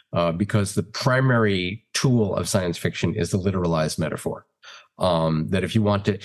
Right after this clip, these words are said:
if what you want to talk about is, is if you can, if you're, you know, if you're personally concerned about, for example, an unwanted pregnancy,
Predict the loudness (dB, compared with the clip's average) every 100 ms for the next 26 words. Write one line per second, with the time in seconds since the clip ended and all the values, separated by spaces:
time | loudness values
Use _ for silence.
0 | -6 -2 2 2 2 2 2 -2 0 0
1 | 0 0 0 -2 0 0 2 0 2 0
2 | 0 2 2 2 2 4 2 0 -2 -4
3 | -2 -2 0 2 2 0 2 0 0 0
4 | 0 0 0 0 0 0 -6 -20 -2 0
5 | 2 0 0 0 0 2 2 2 0 0
6 | 2 2 2 -2 -4